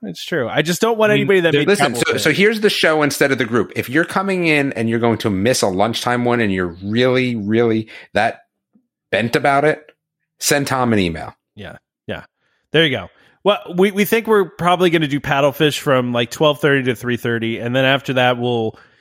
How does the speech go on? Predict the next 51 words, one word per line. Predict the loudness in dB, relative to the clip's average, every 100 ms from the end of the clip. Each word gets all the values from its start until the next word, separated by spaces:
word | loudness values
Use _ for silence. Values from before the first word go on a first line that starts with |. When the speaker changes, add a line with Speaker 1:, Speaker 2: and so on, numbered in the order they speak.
| _ _ _ _
Speaker 1:
you | 2
know, | 2 2
if | -2 -2
we | -2
wanna | 2 2 2 2
hang | 0 2
around | 2 2
Disney | 0 -4 -4
Springs | 0 0 0 0
or | 0
go | 2
to | 2
Epcot | 2 0 2 0
and | 0 -2
do | -4
some | -4 -4
food | 0 2
and | 2
wine | 2 2
or | 2
Speaker 3:
I |
don't | 2
have | 2
Speaker 1:
whatever. | 2 0
Speaker 3:
tickets. | -2 0 -2 -2
I | -6
can't | -6 -6
go | -4
to | -8
Epcot. | -8 -4
Speaker 1:
We're | -2 0
gonna | 0
Speaker 2:
We're | 2
Speaker 1:
get | 0
Speaker 2:
going | 0 -2
Speaker 1:
you |
Speaker 2:
to |
Epcot. | -2
Speaker 1:
tickets. | -2 0 0 -2 -2 -6 -2
We'll | -2
get | -2 -4 0
you. |
We're | 0
going | 2 4
to | 4
Epcot. | 2
Speaker 2:
Epcot. | 0 -2 -4 -14 _ _ -8
Speaker 1:
E-, |
Epcot's | -2 2 2 0 0
happening. | 2 2 -2 -6 -10 -16 -20 -20 -20 -20
Speaker 2:
<laughs> | -4